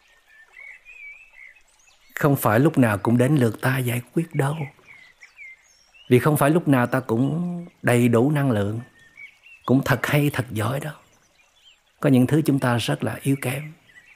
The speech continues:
Có những lúc chúng ta rất là yếu đuối. Cho nên phải sử dụng được tuyệt chiêu.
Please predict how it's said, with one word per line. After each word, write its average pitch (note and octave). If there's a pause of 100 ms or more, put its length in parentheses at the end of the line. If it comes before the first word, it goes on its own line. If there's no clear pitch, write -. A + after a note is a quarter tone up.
(760)
Có D3
những C3
lúc C#3
chúng B2+
ta A#2
rất A#2+
là A2
yếu B2+
đuối. C3+ (2500)
Cho B2+
nên A#2+ (640)
phải A#2+
sử -
dụng A2
được G2+ (200)
tuyệt G#2+
chiêu. C3